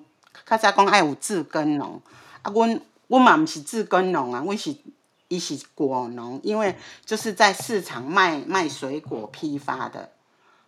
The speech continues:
吼，啊，就凭阮翁家己就互移民公司规划。啊，移民公司规划说我们是自雇移民的，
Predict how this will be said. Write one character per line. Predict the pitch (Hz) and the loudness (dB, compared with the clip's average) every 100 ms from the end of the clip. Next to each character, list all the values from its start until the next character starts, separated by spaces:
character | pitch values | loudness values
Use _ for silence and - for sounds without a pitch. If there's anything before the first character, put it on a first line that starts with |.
| - | -8
吼， | 139 - - | -6 -6 2
啊， | 214 | 4
就 | 190 | 4
凭 | 185 170 156 | 2 4 6
阮 | 190 202 | 6 4
翁 | - 190 196 185 | 6 6 6 6
家 | 160 | 6
己 | 156 151 156 147 _ - | 4 -2 -4 -10 _ -2
就 | 135 | -2
互 | 131 135 131 127 - | 2 2 2 -2 0
移 | 160 | 4
民 | 185 170 | 6 6
公 | 160 170 | 4 0
司 | 170 160 | -2 -8
规 | - 160 156 | -6 -8 -6
划。 | 185 143 127 _ _ - - - | -6 -6 -8 _ _ -20 -20 -2
啊， | - - - - | 0 2 -2 2
移 | 208 | 6
民 | 240 214 | 8 8
公 | 214 214 | 8 6
司 | - 196 - - | 4 -6 -8 -4
规 | - 208 | 4 4
划 | 208 214 | 8 8
说 | 202 196 | 8 4
我 | 147 139 | 6 4
们 | 139 | 4
是 | 139 - 185 156 135 | 0 -2 -2 -4 -6
自 | - 196 | -6 -2
雇 | 165 196 160 | -2 0 -2
移 | 135 139 | 0 0
民 | 156 117 107 | 0 -2 -8
的， | 113 | -12